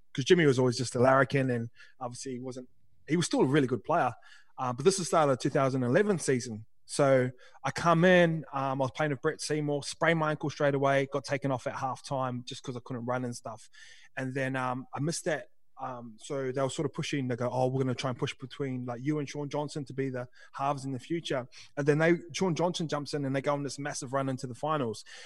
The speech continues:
And I missed that development. I missed playing, like, like, if you get into that type of side and, and you build the confidence and you go, "Oh, fuck, I'm playing finals football." And I'm not saying if I played, we would have made the grand final or anything like that, but I missed the development cycle of it.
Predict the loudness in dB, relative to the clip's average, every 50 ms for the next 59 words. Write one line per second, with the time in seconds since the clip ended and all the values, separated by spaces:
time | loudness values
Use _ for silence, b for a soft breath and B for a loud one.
0 | B B -6 -4 -2 0 2 2 4 4 4 4 4 2 4 2 0 4 4 4
1 | 4 4 4 2 2 0 0 0 -2 0 2 2 2 0 -2 -2 -2 0 0 0
2 | -2 -4 -6 -10 -18 -20 -20 -20 -20 -20 -20 -16 -8 -6 -6 -6 -6 -6 -8 -2
3 | 4 6 6 6 6 4 2 2 0 0 0 0 0 0 0 -2 2 4 6 6
4 | 8 8 6 6 4 0 -2 -4 -4 -2 -2 -4 -4 -4 -4 -2 -2 -2 -2 -2
5 | -4 -4 -4 -4 -4 -4 -4 -4 -4 -2 -2 -4 -4 -4 -2 0 0 0 0 0
6 | -2 0 0 -2 0 0 -2 -2 -2 -2 -2 -2 -2 -4 -4 -2 -2 -2 -2 -4
7 | -6 -6 -4 -6 -6 -4 0 2 2 2 2 B B B B B 4 4 6 6
8 | 6 6 6 4 4 6 6 6 6 6 6 6 6 4 6 6 6 6 4 4
9 | 4 2 2 2 2 0 0 0 0 0 -2 -2 0 2 2 2 4 2 2 0
10 | 0 -2 -2 -2 -2 -2 -4 -4 -6 B B B B B -8 -6 -2 0 0 0
11 | 0 -2 -2 -4 -2 -2 -2 -2 -2 -4 -8 -6 -4 -4 -4 -4 -2 -2 -2 -2
12 | -4 -6 -8